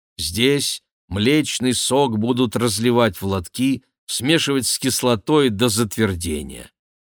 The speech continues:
Потом новый ручной пресс – превратит затвердевший латекс в тонкие резиновые листы, которые затем подвешивают в коптильне перед тем, как сложить в пачки для продажи. Анна Чедоти,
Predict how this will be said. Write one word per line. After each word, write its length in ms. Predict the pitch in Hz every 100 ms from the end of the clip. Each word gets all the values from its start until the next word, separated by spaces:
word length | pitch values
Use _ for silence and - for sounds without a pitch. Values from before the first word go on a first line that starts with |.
| _
Потом 520 | 82 82 135 165 143 - _ _
новый 440 | - 123 151 131 117
ручной 520 | 117 - 113 113 90
пресс – 580 | 92 123 147 - - - _ _ _
превратит 540 | 120 143 165 165 208 147
затвердевший 880 | 113 156 139 139 110 165 170 - 139
латекс 600 | 127 165 - 139 - -
в 140 | -
тонкие 540 | - 160 156 143 135
резиновые 640 | 131 131 107 143 131 123 117
листы, 540 | 107 - - 190 98 _ _ _ _
которые 380 | 147 190 185 135
затем 520 | 110 110 - 143 165
подвешивают 680 | 170 107 117 147 - 127 110
в 80 | -
коптильне 680 | 110 92 - 185 190 180 170 _ _ _
перед 280 | 135 131 104
тем, 240 | 185 180
как 220 | 143 117
сложить 460 | - 120 107 139 135
в 160 | - -
пачки 460 | 120 131 - -
для 240 | 113 101 104
продажи. 600 | 104 98 92 80 76 - _ _ _ _ _ _ _
Анна 380 | 165 175 151 139
Чедоти, 640 | - 175 139 110 - 87